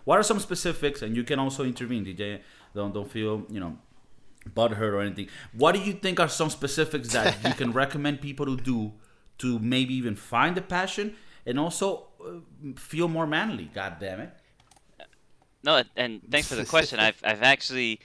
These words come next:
Speaker 2: this is, I, I ask myself this question regularly just to improve myself. So there's a lot of, you have to start from within, start working your way out. So first thing you have to make sure is you gotta take care of yourself. And what I mean by that is, like,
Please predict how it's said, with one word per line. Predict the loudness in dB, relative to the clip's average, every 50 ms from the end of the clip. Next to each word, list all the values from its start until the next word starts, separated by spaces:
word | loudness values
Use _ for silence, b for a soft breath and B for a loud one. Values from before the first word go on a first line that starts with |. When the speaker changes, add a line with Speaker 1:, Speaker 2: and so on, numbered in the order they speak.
| b b b
Speaker 2:
this | -4 -4 -2
is, | 2 4
I, | 4 6
I |
ask | 6 8 8 10 10 8 6 2
myself | -6 -4 0 4 2 2 2 0
this | -8 -10 -4
question | 2 2 2 2 2 -2 -6 -4 2
regularly | 4 6 6 6 4 0 0 -2 -2 -4 -6 -8 _ _ _ _ _ _ _
just | -2 -2 -2 0 0
to | -2
improve | -2 -2 -2 -6 -8 -6 -4
myself. | -6 -6 -4 -2 0 0 0 -2 -4 -12 _ _ _ b b b b b b b b b
So | 0 4 6 8 8 6 4 2
there's | 0 0 2
a | 4
lot | 6 8 10 10
of, | 10 10 8 6 4 2 -2
you | 2 4 4
have | 4 4
to | 2 -2
start | 0 4 6 6 6 6
from | 2 0 0 0
within, | 0 2 4 4 4 4 2 -2 -10 -12 B B
start | -2 2 2 4
working | 4 2 0 0 -4 -4
your | -2 0
way | 2 4 4 6
out. | 6 4 2 0
So | -4 -2 -2 -2 0
first | 2 2 2 2 2 0
thing | 0 0 0 0
you | 0 2
have | 2 2 2 2
to | -6
make | -6 -6 -6
sure | -4 -2 -2
is | -2 2
you | 4 4
gotta | 4 4
take | 4 0 -2 -2 0
care | 2 2 2
of | 2 0
yourself. | -4 -4 0 0 0 0 -2 -10 -20 _ _ _ b b b b b b
And | 0 2 6
what | 8 8 8
I | 8
mean | 6 4 0 2 4
by | 4 6
that | 6 6 6 6 6 6
is, | 2 -2 -4 -8 -14 b b b b b b b b b b b b b b
like, | 6 6 6